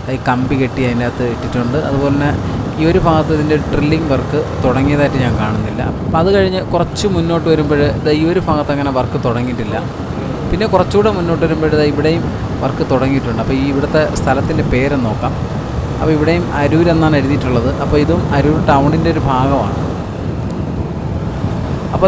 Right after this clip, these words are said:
നമ്മൾ കുറച്ചുകൂടെ മുന്നോട്ട് വരുമ്പോൾ കാണുന്നൊരു കാഴ്ച എന്ന് പറഞ്ഞാൽ ഈ ഹൈവേയുടെ പില്ലർ വർക്കിന് ഇപ്പോൾ ഡ്രില്ല് ചെയ്യുന്ന ധാരാളം മെഷീൻസ് ഇവിടെ കാണാം. അതുപോലെ തന്നെ ക്രെയിൻ കാണാം. അപ്പോൾ ഈ ഒരു ഭാഗത്ത് വളരെ ഫാസ്റ്റായിട്ട് വർക്ക് തുടങ്ങിയിട്ടുണ്ടെന്ന് തന്നെയാണ്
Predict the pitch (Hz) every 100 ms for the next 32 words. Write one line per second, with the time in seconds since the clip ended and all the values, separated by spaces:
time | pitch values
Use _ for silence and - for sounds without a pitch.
0 | 185 185 190 196 - - - - 170 -
1 | 208 196 190 165 165 170 165 160 151 147
2 | 143 139 135 139 135 131 120 127 123 120
3 | 120 123 120 120 - - - - 139 135
4 | 135 139 143 143 139 135 - - - -
5 | 139 147 156 147 139 131 147 139 147 -
6 | - - - - - 135 147 135 139 147
7 | 156 143 139 139 135 127 127 135 139 135
8 | 123 143 131 131 123 117 117 117 117 123
9 | 127 123 127 - 127 127 143 131 110 104
10 | 117 - - - - - 139 170 175 170
11 | 196 214 175 160 160 165 165 - - 135
12 | 156 180 147 139 - 143 135 127 123 -
13 | 139 131 120 127 131 123 120 123 123 120
14 | 120 -